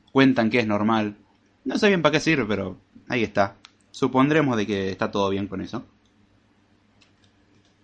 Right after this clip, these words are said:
Y se escuchan interrupciones que estoy comiendo, así que <laughs> mil disculpas por eso, pero ya, ya avisé por lo menos.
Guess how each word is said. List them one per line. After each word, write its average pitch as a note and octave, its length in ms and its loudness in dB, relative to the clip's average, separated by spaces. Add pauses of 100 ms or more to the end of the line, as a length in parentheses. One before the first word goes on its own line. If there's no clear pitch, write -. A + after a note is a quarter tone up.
(240)
Y D3 120 -6
se C#3+ 80 -2
escuchan C3+ 320 0
interrupciones B2 500 0
que G#2 60 -6
estoy A2 160 -6
comiendo, F#2 340 -6
así - 160 -12
que - 240 -10 (540)
<laughs> - 260 -2 (680)
mil G#2 180 0
disculpas G#2+ 340 -2
por F#2+ 140 -4
eso, G2+ 240 -2
pero F2 400 -8
ya, F#2 300 -2
ya G#2 160 2
avisé G2+ 360 0
por E2+ 160 -10
lo E2+ 120 -8
menos. E2+ 240 -10